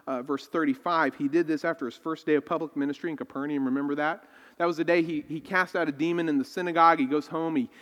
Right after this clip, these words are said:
he heals Peter's mother-in-law. A whole bunch of people gather that evening. He's healing. He's casting out demons. It's an amazing event. The next morning, he gets up early and he goes out to pray.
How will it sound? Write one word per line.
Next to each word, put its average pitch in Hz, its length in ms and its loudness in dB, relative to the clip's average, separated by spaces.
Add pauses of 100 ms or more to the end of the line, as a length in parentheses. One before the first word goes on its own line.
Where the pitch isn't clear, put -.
(120)
he 135 140 -16
heals 180 400 -2
Peter's 156 360 -2
mother-in-law. 160 680 2
A - 360 -12
whole 202 140 6
bunch 202 160 0
of - 60 -20
people 185 280 -4
gather 165 380 6
that 151 220 4
evening. 170 360 -2
He's 120 220 -10
healing. 185 400 0
He's 117 140 -6
casting 180 380 -4
out 147 140 -4
demons. 165 300 -2
It's 127 100 -16
an 127 120 -2
amazing 160 440 0
event. 156 380 0 (320)
The 139 100 0
next 185 260 0
morning, 170 340 0
he 151 100 2
gets 180 240 2
up - 180 -2
early 175 300 2
and 139 80 0
he 143 80 -2
goes 156 240 0
out 139 180 0
to - 60 -16
pray. 190 340 -4